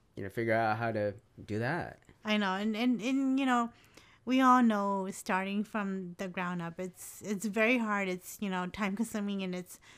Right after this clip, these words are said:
Speaker 2: it's a lot of work in the beginning, but, you know, if, if you're smart about it and you know what you're doing, at the end of the, at the end of, like, the timeline of you, you know, starting and succeeding,
Speaker 1: Yeah.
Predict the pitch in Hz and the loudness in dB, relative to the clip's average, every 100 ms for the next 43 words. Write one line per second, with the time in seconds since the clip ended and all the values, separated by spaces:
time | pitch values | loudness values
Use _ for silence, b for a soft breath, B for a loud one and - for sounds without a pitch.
0 | B B B B 214 - - 208 220 208 | B B B B -8 -8 -10 0 4 6
1 | 233 220 208 214 220 208 185 185 185 196 | 6 6 4 2 0 0 0 0 0 0
2 | 190 185 196 190 180 196 - - - 170 | 0 -2 0 -2 -4 -6 -10 -20 -14 -8
3 | 196 214 180 170 - 190 190 208 208 208 | -8 -4 -4 -4 -4 -4 -4 -2 0 0
4 | 196 185 180 185 190 190 185 175 175 175 | -2 -2 -2 0 0 -2 -4 -4 -6 -6
5 | 180 202 214 - _ _ - 185 - 196 | -6 -6 -8 -12 _ _ -12 -10 -8 -6
6 | 190 175 190 180 - - 262 233 269 240 | -6 -6 -8 -8 -14 -2 -2 2 0 2
7 | 269 269 226 233 208 B B B B 220 | 2 2 4 2 2 B B B B 0
8 | 226 226 226 214 208 196 180 185 190 190 | 0 4 4 4 2 0 -4 -6 -4 -2
9 | 190 185 170 - _ _ - 196 185 180 | -2 -2 -6 -12 _ _ -8 -4 -2 -2
10 | 180 - 190 175 180 180 170 175 - - | -4 -2 2 2 0 -2 -4 -10 -10 -8
11 | - 175 175 175 175 175 - 101 | -8 -6 -6 -6 -8 -10 -12 -10